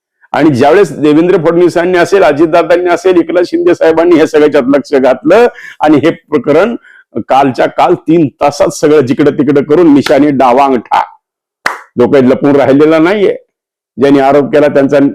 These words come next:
डावा अंगठा हा चक्क दिसतोय. शाही लागलेला. काय काय अग्रीमेंट झालं, काय काय करार झाले की यापुढे तुमच्या लोडबोलणे मग आता किती काय, किती व्यवहार झाला, काय, काय देवाला माहित, काय जे काय झालं ते झालं,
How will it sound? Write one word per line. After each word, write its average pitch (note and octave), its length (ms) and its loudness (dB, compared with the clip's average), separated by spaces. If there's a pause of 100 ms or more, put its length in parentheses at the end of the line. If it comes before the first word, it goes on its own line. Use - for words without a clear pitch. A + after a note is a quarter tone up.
(440)
डावा B2+ 340 0
अंगठा D3 260 -2
हा D3+ 100 0
चक्क D3+ 380 -4
दिसतोय. D#3 560 -2 (1200)
शाही C3+ 240 2
लागलेला. B2 400 0 (1900)
काय C3+ 140 0
काय D#3 180 0
अग्रीमेंट C#3+ 400 0
झालं, C#3+ 200 0
काय C3+ 160 0
काय C3+ 140 0 (100)
करार C#3+ 200 0
झाले C#3 220 0
की C#3 140 0
यापुढे C3+ 400 2
तुमच्या B2+ 260 0
लोडबोलणे C3 460 2
मग C3+ 80 2
आता C3+ 140 -2
किती B2 380 -6
काय, B2 160 0 (140)
किती B2 200 -2
व्यवहार D3 360 2
झाला, C#3 220 0
काय, C3+ 260 -2
काय E3 280 -2
देवाला C4+ 360 2
माहित, C4 200 0
काय A#3+ 220 0
जे A#3 140 0
काय C#4+ 200 0
झालं A#3+ 260 0
ते B3+ 140 -2
झालं, A#3 280 0